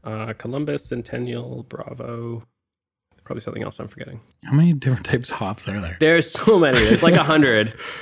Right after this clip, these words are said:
Speaker 1: Um, yeah, whenever the brewers are, like, looking at the recipes or adjusting them, they have these, like,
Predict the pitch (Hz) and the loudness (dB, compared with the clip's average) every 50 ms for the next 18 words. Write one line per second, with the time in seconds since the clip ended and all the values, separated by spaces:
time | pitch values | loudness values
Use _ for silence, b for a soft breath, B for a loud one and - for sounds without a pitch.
0 | B B B B - 120 120 120 123 123 123 123 123 123 123 120 117 - - - | B B B B 0 2 2 4 4 4 4 4 4 2 2 0 -2 -6 -14 -4
1 | - 151 160 160 147 139 139 151 160 180 180 175 131 131 131 139 151 160 156 139 | 0 4 4 6 6 6 6 6 6 6 4 4 4 2 2 4 4 4 4 4
2 | 135 127 120 120 120 120 107 113 110 110 110 117 120 123 - 127 117 - 117 113 | 4 6 6 6 4 4 4 4 2 2 2 0 -2 0 0 0 0 2 2 2
3 | 110 117 - - - 120 117 113 113 110 110 104 107 101 104 - - 127 135 143 | 2 0 -2 -2 0 0 2 2 2 2 2 2 2 -2 -2 -2 -2 -2 0 0
4 | 160 190 185 147 123 123 117 117 120 120 113 101 110 110 107 101 98 98 - - | 2 2 2 2 2 0 0 0 0 -2 -2 -2 0 0 0 0 0 -2 -6 -12